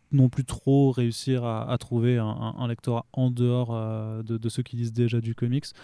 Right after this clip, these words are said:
Mais, euh, bon, co-, comme dit, hein, le, le, le modèle, euh, économique fait que de toute façon, ça a pas été tiré non plus à un énorme, euh, un énorme tirage en plus de, de ceux qui avaient contribué.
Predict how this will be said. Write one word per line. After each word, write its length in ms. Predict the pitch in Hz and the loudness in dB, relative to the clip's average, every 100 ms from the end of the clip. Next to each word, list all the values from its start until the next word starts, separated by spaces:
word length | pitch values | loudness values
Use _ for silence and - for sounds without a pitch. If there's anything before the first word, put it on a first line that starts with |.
| - - - - | -20 -20 -20 -8
Mais, 180 | 117 110 | -2 0
euh, 160 | 104 104 | 0 0
bon, 160 | 117 | 0
co-, 180 | 113 117 110 | 0 -2 2
comme 120 | 120 | 2
dit, 120 | 127 | 4
hein, 100 | 120 | 4
le, 300 | 117 110 - | 4 2 0
le, 140 | 120 - | -4 -2
le 160 | 120 | 0
modèle, 380 | 117 120 123 123 117 | 2 4 4 4 4
euh, 360 | 110 110 110 - - - | 2 0 -2 -6 -18 -2
économique 580 | 127 - 120 120 123 - | 0 2 4 4 2 0
fait 160 | 127 | 0
que 120 | 123 | 0
de 20 | 107 | -4
toute 160 | 110 | -4
façon, 240 | 117 107 123 | -4 -2 -4
ça 140 | 113 | -2
a 40 | |
pas 140 | 101 110 | 0 -2
été 160 | - | 0
tiré 260 | 117 117 110 | -4 -2 -2
non 140 | 113 | -4
plus 160 | 104 127 | -2 -2
à 40 | |
un 200 | 110 107 | -2 0
énorme, 480 | 110 110 117 117 113 | 2 2 2 2 0
euh, 240 | 107 104 117 | 0 -2 -4
un 160 | 113 | -4
énorme 220 | 113 110 | -2 -2
tirage 360 | 107 117 113 113 | -4 -4 -2 -2
en 80 | 110 | -4
plus 200 | 117 110 | -6 -4
de, 160 | 110 | -4
de 100 | 107 | -4
ceux 160 | 107 117 | -8 -6
qui 80 | 117 | -4
avaient 160 | 110 | -4
contribué. 540 | 107 107 - 107 117 | -4 -8 -8 0 2